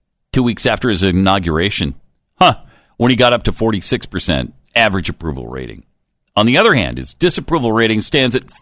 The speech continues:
fifty-two point three percent, down from a high of fifty-eight percent in December twenty seventeen.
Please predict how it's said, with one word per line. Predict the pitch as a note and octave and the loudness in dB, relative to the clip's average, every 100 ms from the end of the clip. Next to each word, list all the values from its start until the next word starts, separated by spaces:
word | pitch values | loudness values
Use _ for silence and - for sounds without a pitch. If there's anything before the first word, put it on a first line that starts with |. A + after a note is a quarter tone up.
| - | -2
fifty-two | F3 - E3 C#3+ D3 C#3 | -2 -2 -6 -2 -2 -2
point | B2 A#2+ - | -2 -4 -4
three | D3+ D#3 | -4 -4
percent, | A2 F2+ - E2+ A2 - _ _ _ _ _ _ _ _ _ _ _ _ - | -4 -6 -2 -2 -2 -8 _ _ _ _ _ _ _ _ _ _ _ _ -14
down | F#2 B2+ D#3 D#3+ | 0 2 4 2
from | - C3+ | 2 2
a | |
high | A#2 B2+ C3+ | 2 2 2
of | - F#2+ | 0 -4
fifty-eight | - - G#3 F#3+ - F#3+ - - C3+ F#3+ F#3+ - - _ _ - | -6 -4 -2 -2 -2 -6 -6 -2 -2 -2 -6 -12 -14 _ _ -6
percent | - C3+ - G#2+ F#2 - | -2 -2 0 0 -2 -2
in | A2+ G#2+ | -2 0
December | G#2+ - C3+ B2+ A#2+ | -2 0 0 0 -2
twenty | - A#2+ A#2+ | -2 -2 -2
seventeen. | - A#2+ G2+ G2 - A#2+ F2 B1 | -2 -2 -2 -4 -4 -4 -4 -8